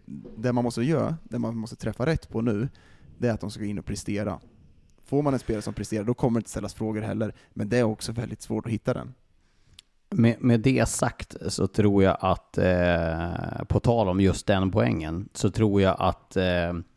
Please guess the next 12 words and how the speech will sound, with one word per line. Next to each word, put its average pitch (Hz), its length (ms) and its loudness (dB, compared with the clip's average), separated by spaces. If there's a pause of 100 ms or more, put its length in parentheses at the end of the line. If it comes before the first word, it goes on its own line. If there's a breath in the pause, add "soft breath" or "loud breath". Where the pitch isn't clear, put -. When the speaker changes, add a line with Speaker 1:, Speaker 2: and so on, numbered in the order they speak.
(420 soft breath)
Speaker 2:
relationen 110 800 4
har 98 220 6
nått 98 200 4
vägs 98 380 4
ände 104 380 4
med 90 120 2
Riyadh 87 360 2
Marenis 95 560 2
i, 90 340 -4
i 95 80 -2
Modo 87 320 2
nu. 80 200 -2